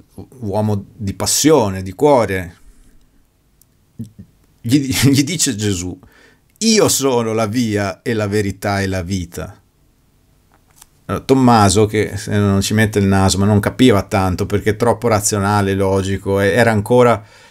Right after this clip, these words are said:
più nella dimensione, diciamo, del mondo. "Signore, non sappiamo dove vai, come possiamo conoscere la via?"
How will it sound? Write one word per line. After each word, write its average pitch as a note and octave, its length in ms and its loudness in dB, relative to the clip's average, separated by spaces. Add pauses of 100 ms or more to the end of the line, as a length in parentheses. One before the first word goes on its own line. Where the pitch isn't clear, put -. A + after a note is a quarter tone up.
(160)
più C#3 240 6
nella A#2 220 2
dimensione, A2+ 680 -2
diciamo, G2+ 400 0
del G2 200 2
mondo. F2+ 640 0 (560)
"Signore, D3+ 500 2
non C#3+ 220 0
sappiamo D3+ 600 -2
dove A#2 280 -2
vai, B2+ 340 2
come D#3 300 2
possiamo D#3 920 -2
conoscere C3+ 760 2
la A2+ 160 2
via?" F#2 640 -2